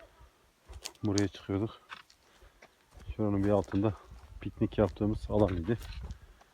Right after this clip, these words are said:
Şimdi sular altında kalmış.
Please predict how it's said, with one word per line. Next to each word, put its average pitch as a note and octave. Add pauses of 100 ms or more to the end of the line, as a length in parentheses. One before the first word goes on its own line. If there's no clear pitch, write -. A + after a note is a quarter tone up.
(2250)
Şimdi F#2+
sular G2
altında F#2
kalmış. F#2+